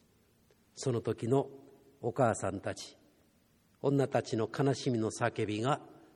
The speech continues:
十八節に記されているのです。で、ベツレヘムの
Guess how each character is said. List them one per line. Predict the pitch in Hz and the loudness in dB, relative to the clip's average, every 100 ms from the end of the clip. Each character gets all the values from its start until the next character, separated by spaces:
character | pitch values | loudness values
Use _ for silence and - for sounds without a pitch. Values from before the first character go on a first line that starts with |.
| - | -8
十 | 98 120 | -2 0
八 | 104 104 | 0 -4
節 | - 95 - | -6 -8 -6
に | 104 151 170 - - - | -2 -2 -4 -14 -20 -20
記 | - 113 | -10 -8
さ | 98 98 | -6 -6
れ | 85 | -6
て | 85 | -10
い | 82 | -10
る | 90 | -12
の | 76 | -14
で | - | -18
す。 | - - _ _ - _ _ _ _ _ _ _ _ _ _ _ _ _ _ _ _ _ _ _ _ _ _ _ _ _ _ _ _ _ _ _ _ _ _ _ _ _ _ 85 | -20 -20 _ _ -20 _ _ _ _ _ _ _ _ _ _ _ _ _ _ _ _ _ _ _ _ _ _ _ _ _ _ _ _ _ _ _ _ _ _ _ _ _ _ -8
で、 | 98 - - _ _ _ _ _ _ _ | -8 -8 -20 _ _ _ _ _ _ _
ベ | - - | -6 -2
ツ | 120 | 0
レ | 104 | -2
ヘ | 95 87 | -2 -2
ム | 98 | 0
の | 110 | 0